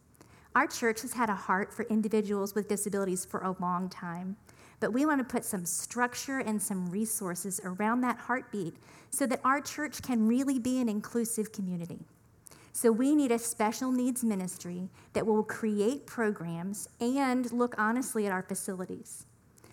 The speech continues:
The first program that we want to create is a buddy coach program. So what this looks like is any individual who comes on a Sunday morning would be able to fully engage in programming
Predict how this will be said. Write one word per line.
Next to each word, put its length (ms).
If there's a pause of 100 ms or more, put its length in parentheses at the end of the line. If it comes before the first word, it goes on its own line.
(220)
The 80
first 340
program 520
that 180
we 100
want 300
to 100
create 440
is 120
a 60
buddy 380
coach 400
program. 560 (840)
So 160
what 240
this 220
looks 240
like 180
is 160 (100)
any 320
individual 600
who 120
comes 440
on 120
a 60
Sunday 360
morning 440 (380)
would 180
be 140
able 260
to 180
fully 540
engage 540
in 160
programming 640